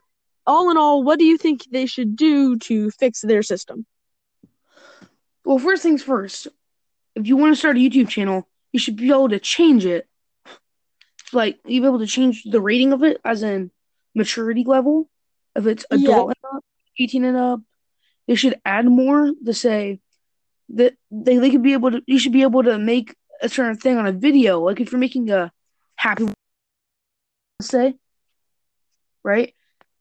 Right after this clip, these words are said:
Speaker 1: Yeah.
Speaker 2: Um, you should be able, you should be able to click on that video and say, "Semi-violent game."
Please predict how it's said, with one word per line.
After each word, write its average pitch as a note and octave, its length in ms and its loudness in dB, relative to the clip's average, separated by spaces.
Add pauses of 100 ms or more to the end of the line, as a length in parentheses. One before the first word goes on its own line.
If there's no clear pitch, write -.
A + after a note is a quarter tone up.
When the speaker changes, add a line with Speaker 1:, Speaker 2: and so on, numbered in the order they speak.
(380)
Speaker 1:
Yeah. A#3+ 160 2
Speaker 2:
Um, A3 100 2
you A#3 100 4
should C4+ 220 2
be B3 220 0
able, A3 540 0 (400)
you B3+ 80 -2
should C4+ 140 2
be D4 220 4
able A3 360 2 (400)
to - 80 -16
click D4 260 0
on A#3 120 0
that A#3 180 -2
video A3 360 2
and G3 120 -4
say, F#3 340 -2 (720)
"Semi-violent A#3+ 1700 -2
game." F#3+ 420 -2